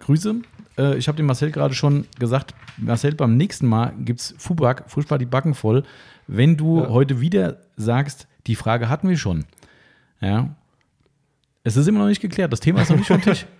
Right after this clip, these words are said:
Speaker 1: Ja, Grüße gehen raus, wie gesagt, an den Berkan.
Speaker 2: Ich glaub, ich muss mir halt die, äh, Podcast-Folgen anhören, ne?
Speaker 1: Da bleibt nichts anderes übrig. Du musst es anhören,
Speaker 2: Habt ihr
Speaker 1: musst
Speaker 2: denn
Speaker 1: dir
Speaker 2: nächste
Speaker 1: quasi
Speaker 2: Woche noch ein Auto in der Aufbereitung?
Speaker 1: Siehste?
Speaker 2: Also
Speaker 1: Dann nimmst du dir die Fragen von, vom vorletzten Q and A mit
Speaker 2: Ja.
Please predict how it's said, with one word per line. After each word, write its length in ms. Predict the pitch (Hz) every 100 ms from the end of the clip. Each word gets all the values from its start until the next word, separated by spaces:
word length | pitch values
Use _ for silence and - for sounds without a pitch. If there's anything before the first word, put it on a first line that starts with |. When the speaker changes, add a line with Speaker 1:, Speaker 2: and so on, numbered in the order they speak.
| _ _ -
Speaker 1:
Ja, 240 | 110 - -
Grüße 240 | - 147 151
gehen 140 | 160
raus, 260 | 143 151 -
wie 60 |
gesagt, 260 | 113 117 135
an 80 | 131
den 140 | 110
Berkan. 300 | 110 147 165
Speaker 2:
Ich 40 |
glaub, 140 | 170 120
ich 80 | 120
muss 160 | 123
mir 100 | 135
halt 140 | 123 131
die, 80 |
äh, 340 | 127 123 131 131
Podcast-Folgen 720 | - 135 131 - 131 135 135
anhören, 280 | 156 131 110
ne? 160 | 127 -
Speaker 1:
Da 100 | 110
bleibt 260 | 101 107 -
nichts 160 | 135 139
anderes 200 | 135 147
übrig. 260 | - 95
Du 60 | 104
musst 240 | 123 165
es 120 | 165
anhören, 340 | 135 123 180 185
Speaker 2:
Habt 120 | 139
ihr 40 | 131
Speaker 1:
musst 80 |
Speaker 2:
denn 60 | 123
Speaker 1:
dir 60 | 135
Speaker 2:
nächste 180 | - 139
Speaker 1:
quasi 120 | 123
Speaker 2:
Woche 100 | 127
noch 120 | 117
ein 60 | 110
Auto 300 | 110 113 117
in 80 | 113
der 100 | 107
Aufbereitung? 440 | 107 107 110 107
Speaker 1:
Siehste? 240 | 107 95 190
Speaker 2:
Also 160 | 95 - - -
Speaker 1:
Dann 80 | 101
nimmst 180 | 127 -
du 60 | 147
dir 100 | 127
die 80 |
Fragen 380 | 120 110 131 160
von, 180 | - 127
vom 540 | - - - 120 123
vorletzten 640 | 113 - 151 190 180 - 160
Q 180 | - 143
and 140 | 135
A 140 | 123 180
mit 260 | 226 - _ _
Speaker 2:
Ja. 140 | 123